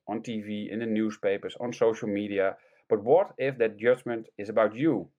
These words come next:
That's where I come in." Ehm,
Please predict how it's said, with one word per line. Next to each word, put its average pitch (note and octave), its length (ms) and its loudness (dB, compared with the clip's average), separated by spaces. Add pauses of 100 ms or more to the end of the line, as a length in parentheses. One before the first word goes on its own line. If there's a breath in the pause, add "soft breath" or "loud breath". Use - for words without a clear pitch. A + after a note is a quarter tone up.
(120)
That's - 280 0
where G2 340 2
I F2 40 -4
come E2+ 220 -10
in." D#2+ 180 -14 (920)
Ehm, G2 440 4